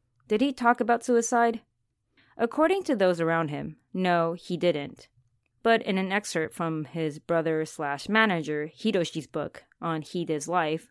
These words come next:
which Heidi helped me find online, translated by an online user, W underscore B, something did stand out.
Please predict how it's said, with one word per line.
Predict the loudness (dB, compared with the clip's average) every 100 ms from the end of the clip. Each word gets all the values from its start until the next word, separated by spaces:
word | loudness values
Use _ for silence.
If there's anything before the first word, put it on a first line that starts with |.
| _
which | -4 -2 -4 -14 _
Heidi | 2 4 4 2
helped | -2 -4 -4
me | -6
find | -4 -6 -6 -8
online, | -8 -6 -6 -6 -8 _ _ _ 2
translated | 4 6 2 2 0 -2
by | -2 0
an | -2
online | -4 -4 -4 -4 0
user, | 2 2 0 -2 -6 _ _ _ _ -2
W | 0 2 -2
underscore | -4 -6 -6 -4
B, | -2 -2 -2 -6 _ _ _ _ _ _
something | 0 2 4 4
did | 4 2
stand | -2 -6 -6 -2
out. | -2 -4